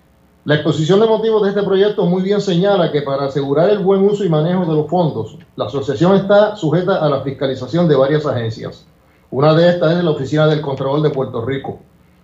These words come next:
Podemos constatar que en las más recientes auditorías que esta agencia realizó en la asociación, según surge de los informes E R F diecisiete cero uno y T uno diecinueve cero ocho, la Oficina del Contralor emitió opiniones favorables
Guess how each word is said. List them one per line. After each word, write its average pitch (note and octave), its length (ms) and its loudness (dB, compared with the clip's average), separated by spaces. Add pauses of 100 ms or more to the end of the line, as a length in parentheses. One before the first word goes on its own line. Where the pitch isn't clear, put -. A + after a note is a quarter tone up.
(140)
Podemos D#3 380 4
constatar F3+ 540 2
que D#3 160 2
en C#3+ 80 0
las B2+ 120 -2
más D#3+ 160 0
recientes E3+ 420 -2
auditorías D3+ 600 0
que D3+ 160 2
esta D3+ 160 0
agencia D#3 300 0
realizó D3 360 -2
en D#3 60 2
la D3 60 0
asociación, D#3 680 0 (260)
según C#3+ 320 0
surge F#3 320 4
de D#3+ 80 2
los D3 160 4
informes E3 480 2 (160)
E F3 380 -2
R E3+ 560 0
F F3 220 -2
diecisiete D3 520 -4
cero D3 220 0
uno D#3 400 2 (400)
y D3+ 240 0
T F#3+ 540 0
uno F3+ 420 2 (100)
diecinueve D3 380 -2
cero E3+ 260 0
ocho, D3+ 340 -2 (360)
la B2+ 100 -4
Oficina C#3 380 0
del F3 100 0
Contralor E3+ 440 0
emitió D#3 460 -2
opiniones D#3 540 0
favorables D#3+ 720 2